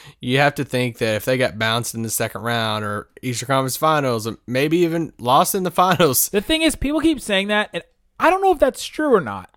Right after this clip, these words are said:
Speaker 1: No,
Speaker 2: I don't
Speaker 1: I don't
Speaker 2: know,
Speaker 1: know.
Speaker 2: I don't
Speaker 1: Like,
Speaker 2: know
Speaker 1: I don't
Speaker 2: what
Speaker 1: know.
Speaker 2: he wants. Like, di-, would he be okay with, like, or did his, does he feel connected with these guys enough to do the Paul George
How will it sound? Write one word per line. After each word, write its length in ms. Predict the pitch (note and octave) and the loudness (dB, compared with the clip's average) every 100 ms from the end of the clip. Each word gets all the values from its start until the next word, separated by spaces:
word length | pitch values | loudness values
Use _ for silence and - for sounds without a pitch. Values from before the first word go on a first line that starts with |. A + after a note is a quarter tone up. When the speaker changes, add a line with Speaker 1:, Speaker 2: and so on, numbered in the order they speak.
| _ | _
Speaker 1:
No, 100 | F3 | 2
Speaker 2:
I 40 | A#3 | 6
don't 60 | G3+ | 8
Speaker 1:
I 40 | |
don't 180 | C4 F#4 | 8 8
Speaker 2:
know, 80 | A3 | 8
Speaker 1:
know. 80 | |
Speaker 2:
I 60 | B3+ | 6
don't 40 | |
Speaker 1:
Like, 100 | C4+ | 6
Speaker 2:
know 140 | F4 B3+ | 6 6
Speaker 1:
I 40 | |
don't 100 | F#3 | 6
Speaker 2:
what 160 | G#3 B3 | 4 4
Speaker 1:
know. 60 | G3 | 0
Speaker 2:
he 120 | A#3+ | -2
wants. 500 | G3 B3+ D#4+ - - | 0 0 0 -4 -8
Like, 180 | D3+ C3+ | -8 -6
di-, 120 | F#3+ - | -10 -4
would 180 | E3 | -2
he 120 | F3 F#3 | -2 -2
be 160 | F#3 | 0
okay 300 | F#3+ A3 B3+ | -2 0 0
with, 240 | A3+ C#3+ - | 2 0 -2
like, 200 | C3+ C3 | -6 -4
or 260 | D3+ D#3+ E3+ | 0 0 0
did 160 | G3 | 0
his, 160 | G3+ F#3 | -2 -2
does 160 | F3+ | -4
he 100 | F3+ | -4
feel 140 | G3+ A3+ | 0 0
connected 420 | G3 F#3 G3+ G#3 | 0 -2 -2 0
with 100 | F3+ | 2
these 140 | D#3+ | 0
guys 260 | C3+ C#3 C3+ | 0 -2 -2
enough 260 | C3 C#3 C#3+ | -4 -4 -4
to 120 | C#3 | -8
do 180 | A#2+ C#3+ | -6 -6
the 80 | C3 | -4
Paul 300 | - C3+ B2+ | -4 -4 -2
George 280 | C3+ B2 | -2 -4